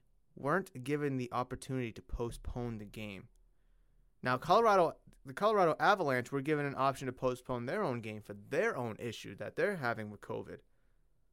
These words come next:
But the Boston Bruins were not. Now, I'd love to hear from Don Sweeney to see what he has to say. Like I said, Sweeney's the general manager of the Boston Bruins. I'd love to hear what he has to say to see if he was given the option to postpone the game,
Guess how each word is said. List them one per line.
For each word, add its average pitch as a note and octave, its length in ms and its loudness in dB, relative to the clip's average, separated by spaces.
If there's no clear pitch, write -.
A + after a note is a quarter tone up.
But C#3 100 -2
the C3+ 60 -2
Boston D3 380 4
Bruins C3 360 0
were G#2+ 140 -4
not. A2 420 -6
Now, A#2+ 160 0
I'd A#2+ 180 0
love C#3+ 220 4
to D#3+ 80 -4
hear D3+ 180 0
from C#3 180 -6
Don B2+ 260 2
Sweeney C#3+ 400 -4
to D#3 80 -6
see C#3 200 -8
what A#2 160 -4
he C3 220 -6
has C#3+ 260 2
to D3+ 80 -12
say. E3+ 220 -4
Like C3 200 -6
I A2+ 40 -6
said, A2+ 360 -8
Sweeney's B2 380 -6
the A2+ 60 -14
general G#2 280 -10
manager A#2 440 -8
of B2+ 120 -8
the C3 60 -12
Boston B2 360 -4
Bruins. C#3+ 380 -6
I'd B2+ 120 -4
love C#3 200 -2
to C3+ 60 -4
hear C3+ 220 -2
what A#2+ 120 0
he C#3+ 140 -8
has A2+ 220 -4
to G#2+ 80 -12
say G#2+ 220 -10
to A2+ 80 -16
see B2+ 200 -4
if A#2+ 100 -4
he D3+ 120 -8
was D3+ 340 0
given B2 260 -2
the A2 100 -8
option G#2 400 -6
to G2+ 260 -12
postpone A#2 480 -4
the G#2+ 80 -10
game, G#2 360 -12